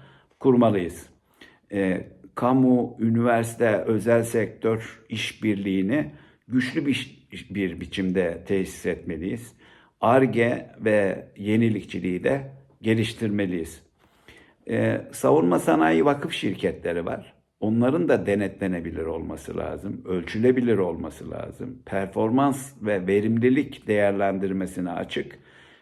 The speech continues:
stratejik yönetim düzenlemeleriyle liyakat esaslı ve profesyonel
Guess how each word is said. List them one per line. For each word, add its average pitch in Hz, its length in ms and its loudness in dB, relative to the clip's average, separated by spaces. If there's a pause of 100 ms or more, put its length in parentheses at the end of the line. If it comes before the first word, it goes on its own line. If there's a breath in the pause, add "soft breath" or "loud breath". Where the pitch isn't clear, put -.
stratejik 127 920 0
yönetim 110 680 0
düzenlemeleriyle 101 1160 0 (600 soft breath)
liyakat 98 600 2
esaslı - 640 -4 (120)
ve 104 220 -4
profesyonel 104 880 0